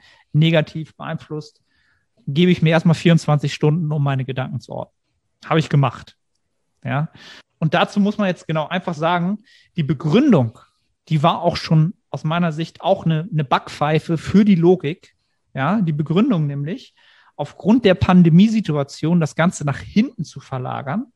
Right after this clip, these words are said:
ja, muss mir mal einer erklären. Die Wahrscheinlichkeit, dass sechs Wochen später die Pandemie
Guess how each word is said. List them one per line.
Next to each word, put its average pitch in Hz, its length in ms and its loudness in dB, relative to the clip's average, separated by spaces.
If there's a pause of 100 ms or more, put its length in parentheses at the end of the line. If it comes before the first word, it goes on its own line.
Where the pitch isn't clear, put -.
(420)
ja, 147 340 -4 (400)
muss 180 280 2
mir 226 100 4
mal 196 140 4
einer 190 180 4
erklären. 127 500 0 (280)
Die 147 100 -2
Wahrscheinlichkeit, 190 800 0
dass 160 220 -4
sechs 175 260 -4
Wochen 165 220 0
später 160 480 0
die 156 140 -10
Pandemie 156 680 -2